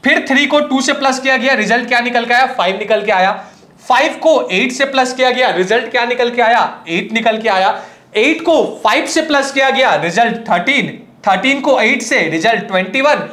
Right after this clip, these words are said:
ट्वेंटी वन को थर्टीन से, रिजल्ट थर्टी फ़ोर, थर्टी फ़ोर को ट्वेंटी वन से, फ़िफ़्टी फ़ाइव, फ़िफ़्टी फ़ाइव को थर्टी फ़ोर से एटी नाइन, और ये कंटिन्यूअसली चलते जाएगा। मतलब क्या, फिबोनाची का पहला दो number क्या है,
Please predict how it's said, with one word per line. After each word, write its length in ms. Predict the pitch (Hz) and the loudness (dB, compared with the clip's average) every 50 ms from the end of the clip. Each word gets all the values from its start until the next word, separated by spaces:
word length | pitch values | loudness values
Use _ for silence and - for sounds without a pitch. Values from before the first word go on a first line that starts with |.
| - - - - _ | -16 -20 -20 -8 _
ट्वेंटी 340 | - 226 226 247 247 285 311 | 0 0 0 0 0 0 2
वन 180 | 302 311 302 302 | 2 2 2 2
को 120 | 311 311 | 2 2
थर्टीन 480 | 302 - 226 233 - - 294 294 311 302 | 2 2 0 0 0 2 2 2 2 0
से, 220 | 302 - 311 302 294 | 0 0 2 2 2
रिजल्ट 380 | 240 226 233 262 277 269 269 | 2 0 0 0 -2 0 0
थर्टी 240 | 262 214 214 262 247 | 0 0 0 -2 -2
फ़ोर, 300 | - 269 262 285 277 285 | 0 2 2 2 2 2
थर्टी 180 | 269 220 220 226 | 0 -2 -2 -2
फ़ोर 200 | 226 247 240 240 | -2 0 0 0
को 120 | 240 262 | 0 0
ट्वेंटी 340 | 247 220 226 214 214 214 240 | 0 0 0 -2 -2 -2 0
वन 180 | 233 233 240 233 | 0 2 2 2
से, 160 | 233 240 202 | 2 0 0
फ़िफ़्टी 340 | 196 - 190 - - 247 233 | 0 -2 -4 -4 -4 -2 0
फ़ाइव, 300 | 240 226 240 294 311 - - - - - - - - | 0 0 0 0 -2 -4 -8 -14 -18 -20 -12 -6 -4
फ़िफ़्टी 280 | 240 233 233 311 294 | -4 -4 -2 -2 -2
फ़ाइव 300 | - 247 269 285 320 320 | 0 2 2 2 2 0
को 120 | 311 320 311 | 0 0 0
थर्टी 260 | 302 254 233 247 254 | 0 0 -2 -2 -2
फ़ोर 220 | 240 247 233 226 | -2 -2 -2 0
से 140 | 220 247 262 | 0 0 0
एटी 300 | 240 214 202 202 254 247 | 2 2 0 0 0 -2
नाइन, 300 | 240 233 196 165 - - | 0 0 -2 -2 -2 -2
और 140 | 190 226 240 | -2 -2 0
ये 120 | 277 294 | 0 -2
कंटिन्यूअसली 640 | - - 254 240 254 - 330 302 311 285 285 294 285 | -2 0 -2 -2 0 0 0 0 0 0 0 0 -2
चलते 320 | - - 185 180 180 202 | -2 -2 -2 0 0 0
जाएगा। 320 | 175 170 139 135 123 120 - - - - _ _ _ - | 0 0 0 0 -2 -4 -6 -8 -16 -20 _ _ _ -10
मतलब 420 | 151 175 196 190 254 269 302 302 302 | -6 -6 -6 -4 -2 -2 -2 -2 0
क्या, 320 | 285 247 269 294 294 - - - - - - | 0 0 0 0 0 -4 -10 -16 -20 -10 -6
फिबोनाची 500 | - 240 240 262 254 247 240 233 - 294 | -2 0 0 0 0 0 -2 -2 -2 -2
का 120 | 285 311 320 | 0 0 0
पहला 440 | 320 320 - 302 285 269 269 320 339 | 0 -2 -4 -4 -2 0 0 0 0
दो 140 | - 294 294 | 0 0 0
number 300 | 285 285 277 277 285 277 | 0 0 0 0 -2 0
क्या 180 | 269 269 254 | 0 0 0
है, 280 | 262 311 302 - - | 0 0 -2 -6 -12